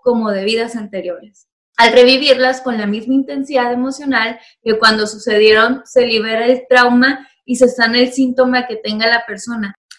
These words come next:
ya sea emocional o psicosomático. Para hablar del tema me acompaña Claudia Beltrán, terapeuta angelical y de regresiones a vidas pasadas, quien se autodenomina como ayudante de los arcángeles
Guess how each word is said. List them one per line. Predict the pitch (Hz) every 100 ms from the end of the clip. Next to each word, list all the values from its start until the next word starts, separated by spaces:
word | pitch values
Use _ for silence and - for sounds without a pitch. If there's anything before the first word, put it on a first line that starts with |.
| _
ya | 202 269 285
sea | 285 294 294 294
emocional | 302 302 302 277 277 277 - 302
o | 285 320 - - _ _
psicosomático. | - 247 226 208 196 202 196 - - - _ _ _ _
Para | 285 294
hablar | 302 349 440
del | 453 -
tema | 285 285
me | 294
acompaña | 285 254 240 233 226 247
Claudia | 254 240 233 254
Beltrán, | 233 208 208 208 294 - _ _ -
terapeuta | 262 262 254 262 262 262 302
angelical | 302 320 302 262 240 269 - - _ _
y | 320 311
de | 269
regresiones | 240 226 220 220 220 220 220
a | 202
vidas | 196 202
pasadas, | - 262 254 208 214 214 - -
quien | 285 302
se | 302 302
autodenomina | 320 320 262 233 240 240 220 220 226 240 -
como | 233 220 220 - -
ayudante | 233 233 247 254 285 302
de | 294
los | 269 254
arcángeles | 226 196 226 233 262 277 294